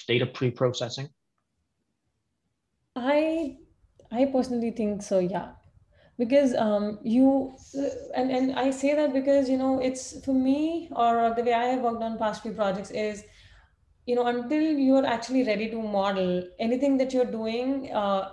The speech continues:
Speaker 2: like, from the step of initial visualizing to trying to make sure that everything is good to go in the model, that's all pre-processing. Um, so making things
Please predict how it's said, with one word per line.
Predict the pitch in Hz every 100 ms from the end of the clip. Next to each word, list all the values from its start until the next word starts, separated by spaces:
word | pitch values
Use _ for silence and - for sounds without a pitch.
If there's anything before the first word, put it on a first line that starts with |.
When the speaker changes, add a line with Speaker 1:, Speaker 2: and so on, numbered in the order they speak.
| -
Speaker 2:
like, | 185
from | - 220 214 214 208 -
the | 214
step | 220 202
of | 214
initial | 220 208 233 214
visualizing | 208 202 202 190 214 220
to | 233 220 214 214 -
trying | 247 226 226
to |
make | 240 226
sure | 233 214
that | 214
everything | 208 196 208 220
is | 220 190
good | 226 220
to | 233
go | 202 202
in | 196
the | 196
model, | 196 185 185 180 180 _ -
that's | 202 196 226
all | 202
pre-processing. | 202 220 185 196 180 185 185 190 175 - - - - - - _
Um, | 208 202 196 190 190
so | - 214 208 196 - _ _ _ _ _ _ _ _ _ _ 202 196 -
making | 247 247 277 285
things | 277 262 269 262 - - -